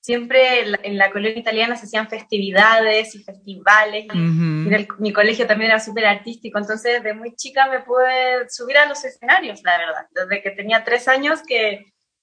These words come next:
Speaker 1: me
Speaker 2: Guau.
Speaker 1: subía a bailar ballet o a cantar, <laughs> entonces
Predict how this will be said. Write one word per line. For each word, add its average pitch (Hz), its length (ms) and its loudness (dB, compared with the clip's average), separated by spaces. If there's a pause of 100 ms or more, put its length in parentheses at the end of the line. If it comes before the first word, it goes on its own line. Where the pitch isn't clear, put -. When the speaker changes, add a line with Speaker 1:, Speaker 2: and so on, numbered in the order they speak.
Speaker 1:
me 226 180 4
Speaker 2:
Guau. 233 160 0
Speaker 1:
subía 247 200 6
a 247 40 6
bailar 214 340 2
ballet 247 560 0
o 254 80 -4
a 214 120 -8
cantar, 254 720 -2
<laughs> - 40 -12
entonces 277 540 -2